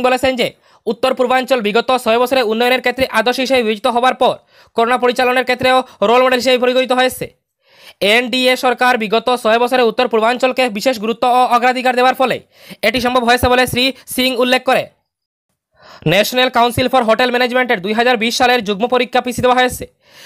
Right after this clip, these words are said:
কেন্দ্রীয় মানব সম্পদ উন্নয়ন মন্ত্রী রমেশ পোখরিয়াল নিশাঙ্ক এক টুইট করে জানিয়েছেন যে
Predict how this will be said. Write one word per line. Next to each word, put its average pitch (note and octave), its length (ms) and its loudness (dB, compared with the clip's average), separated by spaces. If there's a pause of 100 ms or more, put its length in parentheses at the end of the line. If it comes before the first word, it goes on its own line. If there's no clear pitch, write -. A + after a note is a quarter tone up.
(120)
কেন্দ্রীয় B3 320 0
মানব A3+ 200 2
সম্পদ B3 340 -2
উন্নয়ন B3 320 0
মন্ত্রী B3+ 240 0
রমেশ A3+ 240 0
পোখরিয়াল B3+ 300 0
নিশাঙ্ক B3 260 -2
এক B3+ 140 0
টুইট B3 200 -4
করে B3+ 160 2
জানিয়েছেন B3+ 380 0
যে F#3+ 120 -4